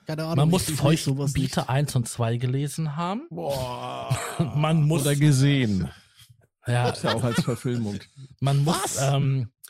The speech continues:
Speaker 3: Äh, das ist auf jeden Fall, ist diese Sendung nichts für Leute,
Speaker 2: Alle
Speaker 3: die
Speaker 2: sechs
Speaker 3: nur,
Speaker 2: Wochen.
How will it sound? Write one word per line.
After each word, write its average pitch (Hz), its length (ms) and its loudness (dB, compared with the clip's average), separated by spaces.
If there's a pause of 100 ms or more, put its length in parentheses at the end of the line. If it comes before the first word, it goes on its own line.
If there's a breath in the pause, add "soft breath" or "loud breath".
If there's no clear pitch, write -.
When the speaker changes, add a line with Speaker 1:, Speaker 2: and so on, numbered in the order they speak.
(140 loud breath)
Speaker 3:
Äh, 135 140 -2
das 147 140 0
ist - 140 -2
auf 151 140 -6
jeden 190 240 0
Fall, 160 280 -2
ist - 180 -4
diese 139 200 0
Sendung 127 360 0
nichts - 340 -4
für - 120 -4
Leute, 110 420 0
Speaker 2:
Alle 185 220 2
Speaker 3:
die 202 60 -2
Speaker 2:
sechs 151 200 2
Speaker 3:
nur, 196 300 4
Speaker 2:
Wochen. - 60 -14